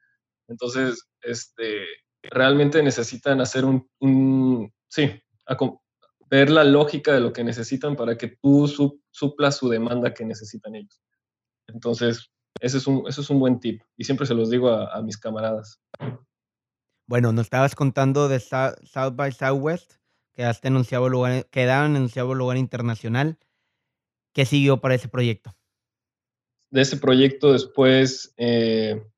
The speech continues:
Speaker 1: también fui a, me gané una beca para ir a, a, fuimos a, a Bat-,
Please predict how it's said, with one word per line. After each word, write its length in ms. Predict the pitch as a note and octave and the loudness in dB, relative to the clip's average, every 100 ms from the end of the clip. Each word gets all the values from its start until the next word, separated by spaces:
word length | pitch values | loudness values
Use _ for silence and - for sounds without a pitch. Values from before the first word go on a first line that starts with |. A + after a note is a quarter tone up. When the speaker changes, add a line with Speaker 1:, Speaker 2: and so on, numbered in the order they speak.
| _ _ _ _ _ | _ _ _ _ _
Speaker 1:
también 360 | A#2+ B2 C3 C3 | -2 2 2 2
fui 280 | - C#3+ | 2 4
a, 380 | C#3 C3 A#2+ - _ - - | 6 4 2 -4 _ -20 -18
me 180 | A#2 A#2+ | -4 0
gané 240 | A#2 A#2+ | 0 0
una 180 | C3+ C3 | 0 2
beca 260 | B2+ B2+ B2 | 0 0 -2
para 200 | A#2+ A#2+ | -2 2
ir 100 | B2 | 4
a, 480 | B2 A#2 A2 G#2+ - _ _ _ _ _ _ _ _ _ _ _ _ _ _ _ _ _ | 6 4 0 -6 -16 _ _ _ _ _ _ _ _ _ _ _ _ _ _ _ _ _
a, 720 | A#2+ A#2 A2+ A2 A2 G#2 - _ _ _ _ | -6 -4 -4 -4 -6 -10 -12 _ _ _ _
fuimos 360 | D3 D3 D3 | 0 2 2
a, 60 | B2+ | 2
a 260 | A#2 G#2+ A#2+ | 2 -2 0
Bat-, 300 | C3 - | 0 0